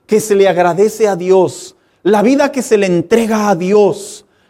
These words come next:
la vida que se camina en Dios, cuando tiene deberes", dice la Biblia, "esos deberes te recompensan". Vamos a hablar ahora solamente de un deber, hermanos. Un deber cristiano que todo cristiano debe de practicar para toda la vida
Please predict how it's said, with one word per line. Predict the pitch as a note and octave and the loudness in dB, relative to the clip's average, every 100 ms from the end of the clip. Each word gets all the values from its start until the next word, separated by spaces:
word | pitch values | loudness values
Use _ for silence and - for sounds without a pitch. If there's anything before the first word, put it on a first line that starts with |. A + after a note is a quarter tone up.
| - | -2
la | G#3+ | 0
vida | A3+ D4 C#4 | 2 2 0
que | B3+ | -2
se | A#3+ | -4
camina | - G3+ A3 C4 B3 | -2 0 2 2 0
en | A3+ | -2
Dios, | A3 A#3+ G#3+ | 0 2 2
cuando | - G3+ F#3 | 0 0 0
tiene | F#3 C4 D4+ D4 | 0 2 2 2
deberes", | B3+ A#3 B3+ G#3 D#3 G3 | 2 2 4 2 0 -6
dice | F#3+ G3 | -8 -4
la | F3+ | 0
Biblia, | F3 C3 A2 - _ _ _ _ | 0 -2 -6 -14 _ _ _ _
"esos | B3 - C#4 B3 | -2 0 2 2
deberes | G#3 A#3 A3+ G3 | 2 4 4 2
te | G3+ | 2
recompensan". | F3 F3 E3+ D3+ - E3+ E3+ A#3+ C#4+ - _ _ _ | 0 0 2 2 2 2 0 -2 -2 -6 _ _ _
Vamos | C#4 C#4+ | 0 2
a | A#3+ | 2
hablar | G#3 G#3+ | 2 2
ahora | G#3 A3 A3 | 2 2 2
solamente | A3 A3+ A3+ A3+ A3+ A3+ | 0 0 0 -2 0 2
de | G3+ | 2
un | G#3 A#3+ A#3+ | 2 0 2
deber, | A#3+ F3 G3 F#3+ | 0 2 2 4
hermanos. | E3+ C#3+ A#2 G#2+ G#2+ - _ _ _ - | 2 0 -6 -10 -18 -20 _ _ _ -2
Un | A#3+ | 0
deber | A#3+ A3+ A#3 | 2 2 2
cristiano | A3+ G#3+ - G#3+ G#3+ G#3+ G#3+ | 0 -2 -2 -2 0 0 -2
que | G3+ | -4
todo | - - B3+ C4 B3+ | 0 2 4 4 0
cristiano | A3 F3+ - G#3 G3+ G#3 G3+ _ _ - | -4 -8 -4 -2 -2 -6 -10 _ _ 0
debe | A3 C4+ C4+ | 4 4 4
de | A#3+ | 0
practicar | B3 G#3+ F#3+ - E3+ G#3+ A#3+ D4 C#4+ _ _ _ - | 2 0 0 -2 -2 0 2 0 -4 _ _ _ 0
para | B3 A3 G3+ | 2 2 4
toda | C#4 C4+ | 4 4
la | B3+ | 4
vida | B3+ C4 G3 A2+ | 4 4 2 0